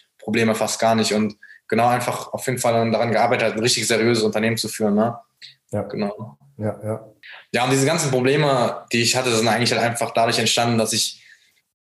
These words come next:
Speaker 1: wie ein kleines Kind halt am Anfang gedacht hab, ne? Also ich hatte gerade mein Abi in der Tasche, null Lebenserfahrung, null Allgemeinbildung,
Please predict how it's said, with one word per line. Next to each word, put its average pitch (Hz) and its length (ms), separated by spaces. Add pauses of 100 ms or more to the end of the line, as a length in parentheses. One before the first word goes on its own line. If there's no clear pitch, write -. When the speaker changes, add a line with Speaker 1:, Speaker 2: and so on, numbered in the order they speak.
(380)
Speaker 1:
wie 123 140
ein 147 60
kleines 135 320
Kind 160 140
halt 123 100
am 113 100
Anfang 117 240
gedacht 107 340
hab, 107 160
ne? 110 160
Also 117 120
ich 107 80
hatte 113 140
gerade 117 200
mein 113 140
Abi 123 140
in 123 60
der 117 100
Tasche, 120 300
null 127 160
Lebenserfahrung, 123 800
null 131 160
Allgemeinbildung, 123 840